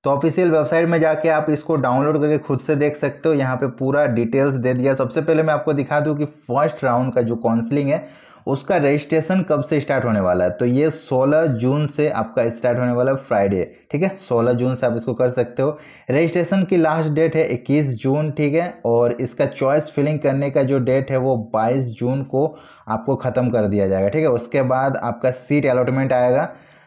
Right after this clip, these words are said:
सीट एलोकेशंस जो होगा वो आपका पच्चीस जून तक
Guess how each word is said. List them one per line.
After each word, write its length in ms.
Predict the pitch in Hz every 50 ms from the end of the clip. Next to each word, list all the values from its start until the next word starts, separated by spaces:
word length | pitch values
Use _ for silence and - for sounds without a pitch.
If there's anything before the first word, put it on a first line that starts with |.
| _ -
सीट 680 | - - - 156 175 202 214 214 - - - - - _ -
एलोकेशंस 880 | 135 135 139 143 131 - 156 156 147 - - 190 185 165 - - -
जो 140 | - 151 156
होगा 280 | 147 143 139 131 131 127
वो 160 | 120 127 139
आपका 280 | 139 127 127 - - 127
पच्चीस 440 | 120 - 131 120 - - 156 160
जून 260 | 151 131 131 135 147 143
तक 140 | 147 131